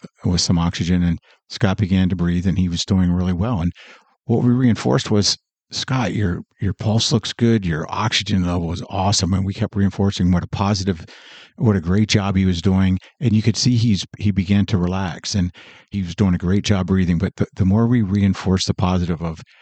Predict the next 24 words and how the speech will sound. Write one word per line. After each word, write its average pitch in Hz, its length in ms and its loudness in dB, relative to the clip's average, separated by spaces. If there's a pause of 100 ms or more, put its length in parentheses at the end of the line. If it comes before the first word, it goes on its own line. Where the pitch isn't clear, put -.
(220)
"Your 95 300 -2
oxygen 98 540 2
levels 90 340 -4
look 85 140 -6
great. 87 360 -2
Your 78 140 -4
kids 92 260 -2
are 90 60 4
gonna 85 120 2
be 78 240 0
so 87 100 2
proud 90 280 0
of 85 80 0
you. 85 140 -4
You're 82 120 -4
gonna 82 140 -2
be 85 120 0
able 85 160 2
to - 80 -
go - 20 -2
home 101 220 2
for - 140 -8
Thanksgiving 90 680 -4
and 82 140 0